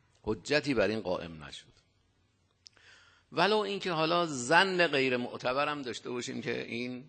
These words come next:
قصد استمرار یا قصد احداث داره، ولی حجت نیست، بیینه نیست.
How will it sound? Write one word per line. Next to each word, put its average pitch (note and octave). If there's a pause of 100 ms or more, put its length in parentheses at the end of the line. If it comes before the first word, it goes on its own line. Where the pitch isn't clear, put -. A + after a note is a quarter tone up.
(140)
قصد A2+
استمرار G2
یا A2
قصد F#2
احداث F#2+
داره، F#2
ولی C#3
حجت D#3+
نیست، A#2 (1900)
بیینه G#2
نیست. B2+